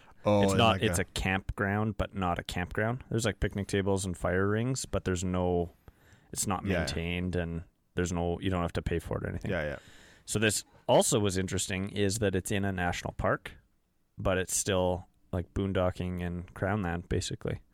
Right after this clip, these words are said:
Speaker 2: So you're still allowed to kinda explore and do whatever you want. There's lots of, uh, forestry roads, logging roads for access. So, um, yeah, that wreck site was,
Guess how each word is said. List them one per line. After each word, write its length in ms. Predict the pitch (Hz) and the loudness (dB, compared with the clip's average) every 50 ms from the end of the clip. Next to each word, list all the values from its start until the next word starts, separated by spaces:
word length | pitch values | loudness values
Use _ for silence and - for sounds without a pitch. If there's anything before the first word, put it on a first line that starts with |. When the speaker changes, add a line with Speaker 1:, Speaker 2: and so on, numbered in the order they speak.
| _ _ - - - _ _ - - - | _ _ -20 -20 -20 _ _ -20 -16 -10
Speaker 2:
So 80 | - | -6
you're 80 | 107 - | -4 -2
still 280 | - - - 101 92 92 | -2 0 0 0 2 2
allowed 360 | 90 87 85 87 87 90 - | 2 2 2 2 2 0 0
to 240 | - - 87 87 - - - - - - _ | -2 -2 -2 -2 -4 -6 -14 -20 -20 -20 _
kinda 340 | - - 101 90 87 87 87 - - _ _ _ - _ _ _ _ - - | -8 -6 -4 -2 -4 -4 -6 -8 -14 _ _ _ -20 _ _ _ _ -8 -4
explore 640 | - 98 - - - - 98 92 90 92 98 98 92 | -4 -4 -4 -4 -6 -2 0 2 2 2 2 2 0
and 120 | 90 90 | -2 -2
do 120 | 90 92 | 0 0
whatever 180 | 92 90 87 90 | 2 2 2 2
you 100 | 92 92 | 2 2
want. 220 | 92 92 - - | 2 0 -2 -2
There's 180 | - 98 92 - | -4 -4 -2 2
lots 240 | 98 95 95 - - | 2 2 2 2 0
of, 240 | 95 87 87 - 90 | -4 -4 -2 -2 -2
uh, 220 | 90 85 - - - - - _ - - - - - - - - - _ _ | 0 0 0 -2 -4 -8 -18 _ -20 -20 -20 -20 -20 -20 -20 -20 -20 _ _
forestry 720 | - - 101 101 98 - - 107 101 98 98 101 98 87 - - - - - _ _ _ _ | 0 2 2 2 2 0 0 0 0 2 2 2 0 -2 -6 -14 -20 -20 -20 _ _ _ _
roads, 560 | - 107 104 101 107 110 - - - - - - - - _ _ _ _ _ - | 0 2 4 4 4 2 0 -6 -10 -12 -14 -18 -20 -20 _ _ _ _ _ 0
logging 320 | 101 104 104 104 101 107 | 2 2 2 2 0 0
roads 500 | 107 104 104 110 107 107 - - - - - - _ _ _ _ _ _ - - - - - - - - - - - - - | 0 2 2 2 0 -2 -4 -12 -12 -14 -18 -20 _ _ _ _ _ _ -20 -20 -20 -18 -18 -20 -20 -20 -20 -20 -20 -14 -8
for 180 | - - - - | -4 -4 0 2
access. 400 | 117 110 117 - - 147 151 160 | 2 2 2 2 2 2 2 4
So, 320 | - - - - 110 101 - - - - - - _ _ _ _ _ _ _ _ _ _ _ - - | 2 2 2 2 2 2 0 -2 -12 -20 -20 -20 _ _ _ _ _ _ _ _ _ _ _ -2 0
um, 540 | 110 107 107 107 110 107 104 104 104 95 - - - - _ _ _ _ _ _ _ _ _ _ _ _ _ _ _ _ _ _ _ _ _ _ _ - | 2 4 4 4 4 2 2 0 -2 -4 -6 -12 -20 -20 _ _ _ _ _ _ _ _ _ _ _ _ _ _ _ _ _ _ _ _ _ _ _ 2
yeah, 160 | 131 135 117 | 4 4 6
that 180 | 98 113 110 | 6 4 4
wreck 200 | 95 107 107 - | 4 2 2 2
site 240 | - - 104 95 - | 2 2 2 2 2
was, 360 | - 104 98 98 - - - | 0 0 0 0 0 -2 -4